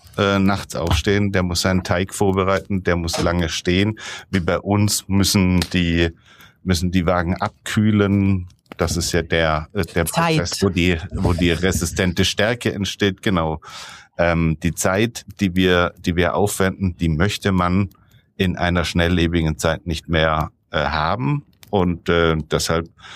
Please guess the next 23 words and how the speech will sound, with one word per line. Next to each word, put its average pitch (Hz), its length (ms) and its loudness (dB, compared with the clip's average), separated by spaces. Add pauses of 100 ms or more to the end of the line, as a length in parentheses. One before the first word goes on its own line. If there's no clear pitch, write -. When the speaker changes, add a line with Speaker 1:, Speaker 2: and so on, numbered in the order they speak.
(200)
Speaker 1:
gehen 85 240 0
wir 80 180 0
alle 73 200 -2
über 92 480 0 (1120)
zu, 85 500 0
ähm, 87 380 0 (200)
hochindustrialisierten 92 1300 0
Brötchen 80 500 0
und 90 220 -2
auf 80 180 -2
einmal 85 300 0
funktioniert's 85 760 0
nicht - 240 -2
mehr. 95 220 2 (320)
Auf 82 120 -2
einmal 85 300 2
können 82 300 -2
wir 78 100 0
keine 78 260 -2
Brötchen 82 480 -2
mehr 90 140 2
vertragen. 90 640 -4 (1000)
Also 95 280 -2